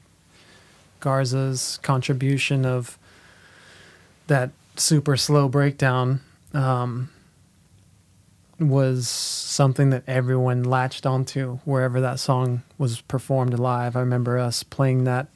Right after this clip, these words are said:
up in Sacramento area or in somewhere up there, and people being all about that part.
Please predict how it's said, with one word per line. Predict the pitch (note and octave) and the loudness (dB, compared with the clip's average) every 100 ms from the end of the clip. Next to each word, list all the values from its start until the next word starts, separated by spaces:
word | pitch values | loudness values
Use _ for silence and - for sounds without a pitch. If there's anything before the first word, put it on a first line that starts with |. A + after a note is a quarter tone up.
| _ _ | _ _
up | D3 C3 - | -4 -4 -2
in | C3 B2 B2 B2 | -2 0 -2 -4
Sacramento | - C3 C3+ C3+ B2+ B2+ C3+ | -4 -4 -2 -2 0 0 0
area | C3+ C#3 C#3 C#3 C#3 C3+ C3 _ _ _ _ - - | 2 2 2 2 2 0 -2 _ _ _ _ -14 -4
or | C3+ C3 C3 | -2 -2 -4
in | C#3+ C#3 | -4 -6
somewhere | - D#3 D3 C#3 | -4 -2 0 2
up | C3 - | -2 -2
there, | C3+ C3 - - - - - - | -4 -4 -8 -20 -20 -20 -12 -2
and | D3+ | 2
people | D3+ D3 C#3 | 2 2 4
being | C#3 C3+ | 4 2
all | C3 B2+ | 0 0
about | B2 B2+ | -2 -2
that | B2+ C#3+ | -6 -4
part. | C3+ C3 | -2 -2